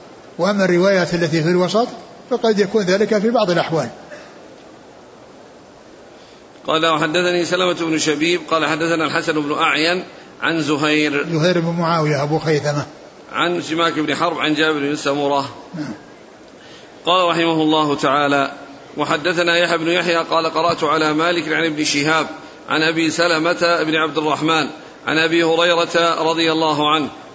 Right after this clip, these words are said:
Speaker 2: أن النبي صلى الله عليه وسلم قال: من أدرك ركعة من الصلاة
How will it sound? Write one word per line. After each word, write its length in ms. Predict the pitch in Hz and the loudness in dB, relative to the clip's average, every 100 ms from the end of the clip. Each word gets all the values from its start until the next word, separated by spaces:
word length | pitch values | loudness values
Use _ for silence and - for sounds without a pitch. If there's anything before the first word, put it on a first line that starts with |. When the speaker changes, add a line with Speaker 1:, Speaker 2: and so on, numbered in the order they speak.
| - | -4
Speaker 2:
أن 140 | 160 | 0
النبي 460 | 160 165 160 165 160 | 0 0 0 0 0
صلى 260 | 156 160 | 0 0
الله 460 | 160 160 160 160 160 | 0 0 2 2 2
عليه 300 | 156 156 165 | 2 0 0
وسلم 520 | 160 156 160 160 156 | 0 0 -2 0 0
قال: 360 | 151 170 180 180 - - - | 0 0 2 0 -6 -16 -8
من 140 | 139 147 | -2 0
أدرك 360 | 165 160 165 | 2 0 0
ركعة 460 | 160 160 131 151 160 | -2 -2 -2 -2 -2
من 180 | 160 160 | 0 -2
الصلاة 580 | 151 - 156 180 190 | -2 -2 2 2 2